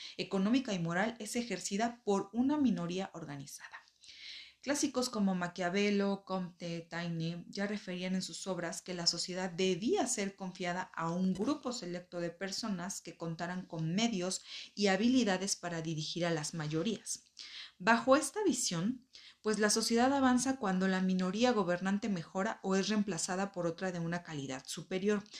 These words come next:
pero no nos desprende de la calidad de, de élite, no nos dice, eh, para lograr este, esta prosperidad o, o esta riqueza realmente social, tienen que dejar de existir las élites, sino que más bien tiene que haber una circulación de estas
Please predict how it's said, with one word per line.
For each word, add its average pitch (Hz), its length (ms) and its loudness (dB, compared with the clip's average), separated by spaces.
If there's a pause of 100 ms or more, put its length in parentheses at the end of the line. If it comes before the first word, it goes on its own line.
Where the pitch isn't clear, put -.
(200)
pero 208 160 2
no 226 100 6
nos 254 160 8
desprende 262 540 0
de 202 80 4
la 151 160 -2
calidad 156 320 -4
de, 151 340 -2 (120)
de 156 220 0
élite, 180 300 -2
no 160 120 -2
nos 180 180 -2
dice, 180 400 -4 (400)
eh, 165 540 0
para 165 180 0
lograr 175 460 4
este, 196 440 -2
esta 196 260 -10
prosperidad 180 1000 0
o, 170 240 0
o 175 40 -2
esta 185 220 -4
riqueza 185 720 -2
realmente 175 420 -2
social, 180 540 -2 (380)
tienen 196 360 4
que 196 120 0
dejar 233 320 0
de 190 80 0
existir 170 400 -6
las 160 240 -2
élites, 147 340 -4
sino 175 240 -2
que 180 80 -6
más 190 220 0
bien 220 160 0
tiene 202 260 0
que - 80 -6
haber 185 420 -2
una 196 280 2
circulación 175 840 0
de - 80 4
estas - 540 -8